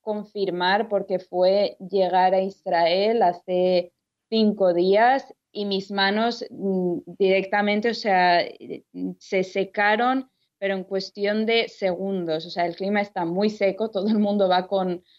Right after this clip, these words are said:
eh, con, eh, cacao labial y con crema de manos. En la oficina estamos todos compartiendo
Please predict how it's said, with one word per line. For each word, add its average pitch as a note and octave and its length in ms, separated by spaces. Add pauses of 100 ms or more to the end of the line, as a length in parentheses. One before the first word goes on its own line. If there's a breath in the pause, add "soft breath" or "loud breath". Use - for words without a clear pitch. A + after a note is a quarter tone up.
(360 soft breath)
eh, F3+ 260
con, F3+ 320
eh, E3 880
cacao F#3 480
labial F#3 560
y G#3 80
con F#3 160
crema F#3 380
de F3 80
manos. F#3 500
En F3+ 100
la F3+ 100
oficina F#3+ 400
estamos G3+ 420
todos G3+ 320
compartiendo F#3 880